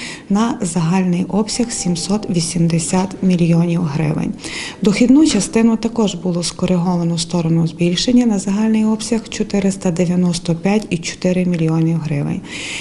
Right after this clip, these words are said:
з яких за рахунок, е, встановленого факту, е, перевиконання обсягу дохідної частини на загальну суму чотириста шістдесят дев'ять мільйонів гривень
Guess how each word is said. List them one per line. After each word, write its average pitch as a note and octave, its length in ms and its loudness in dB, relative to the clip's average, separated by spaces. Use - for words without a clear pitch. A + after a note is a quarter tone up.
з F3+ 160 2
яких A#3 500 2
за F#3 240 2
рахунок, G3 760 -2
е, F3 320 0
встановленого F#3 760 0
факту, E3 680 -2
е, F3 260 -2
перевиконання F3 840 0
обсягу E3+ 460 0
дохідної E3+ 600 2
частини A3+ 600 2
на F#3+ 120 2
загальну F3+ 460 2
суму G#3+ 280 0
чотириста F#3+ 840 -2
шістдесят F3 840 -2
дев'ять E3+ 440 0
мільйонів E3 460 0
гривень D3+ 280 -2